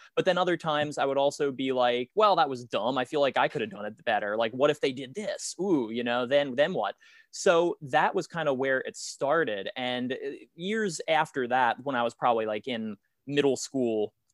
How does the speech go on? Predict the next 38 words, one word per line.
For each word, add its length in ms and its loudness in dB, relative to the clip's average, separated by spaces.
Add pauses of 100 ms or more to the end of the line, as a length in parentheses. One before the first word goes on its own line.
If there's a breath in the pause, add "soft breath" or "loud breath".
or 260 2
high 180 -2
school, 480 -2
early 260 0
high 160 -4
school 280 -6
maybe, 320 -6 (280 loud breath)
I 320 6
tried 300 0
my 140 0
hand 320 -4
at 100 -4
writing 340 0
for 120 -12
the 60 -4
first 340 -6
time 240 -6
creatively 800 -4
via, 400 -2
like, 180 -6
fan 400 -4
fictions 720 -4
of, 160 -4
like, 320 -2
you 60 -4
know, 160 -4
writing 580 0
new 320 2
episodes 520 0
of 100 -6
my 100 0
favorite, 400 -2
like, 160 -4
T 140 -6
V 160 -6
shows, 280 -4
for 140 -6
example. 540 -6